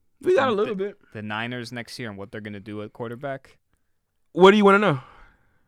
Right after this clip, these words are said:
Speaker 2: 'Cause,
Speaker 1: Well,
Speaker 2: I
Speaker 1: not
Speaker 2: mean,
Speaker 1: that I know. What do you
Speaker 2: they
Speaker 1: wanna talk about?
Speaker 2: gave up all of that for Trey Lance.
Speaker 1: Yep.
Speaker 2: He played one game this year, well, one game and some change.
Speaker 1: Right.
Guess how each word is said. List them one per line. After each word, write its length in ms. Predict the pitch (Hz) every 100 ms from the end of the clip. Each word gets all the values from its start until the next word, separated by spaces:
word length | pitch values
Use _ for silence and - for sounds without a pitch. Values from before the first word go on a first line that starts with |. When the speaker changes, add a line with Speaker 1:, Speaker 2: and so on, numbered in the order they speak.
| _ _ _
Speaker 2:
'Cause, 100 | -
Speaker 1:
Well, 100 | 156
Speaker 2:
I 20 |
Speaker 1:
not 60 | 175
Speaker 2:
mean, 40 |
Speaker 1:
that 80 | 165
I 100 | 117
know. 200 | 98 117
What 100 | 113
do 40 | 147
you 80 | 160
Speaker 2:
they 60 |
Speaker 1:
wanna 60 | 151
talk 40 | 180
about? 40 |
Speaker 2:
gave 180 | 180 151
up 340 | 156 151 147 - - _
all 260 | 127 143
of 140 | 147 131
that 220 | 131 123
for 120 | -
Trey 280 | 110 - 120
Lance. 460 | 117 107 107 110 -
Speaker 1:
Yep. 200 | 92 101 - - _ _
Speaker 2:
He 80 | -
played 240 | 110 131
one 240 | 123 131 151
game 240 | 139 135
this 180 | 131 123
year, 120 | 127
well, 300 | 120 110 101 - -
one 200 | 131 120
game 260 | 113 110
and 180 | 107 98 -
some 200 | - 104
change. 440 | - 98 104 - -
Speaker 1:
Right. 240 | 98 82